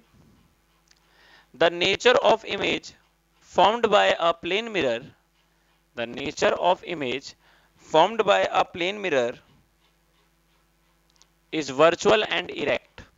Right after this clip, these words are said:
is virtual and erect.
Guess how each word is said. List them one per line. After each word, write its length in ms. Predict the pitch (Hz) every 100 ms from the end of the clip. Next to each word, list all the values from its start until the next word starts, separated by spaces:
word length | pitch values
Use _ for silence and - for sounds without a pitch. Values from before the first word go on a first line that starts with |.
| _ _ _ _ _ _ _ _ _
is 200 | 147 -
virtual 460 | 131 165 170 202 -
and 260 | 160 170
erect. 500 | - 147 113 _ -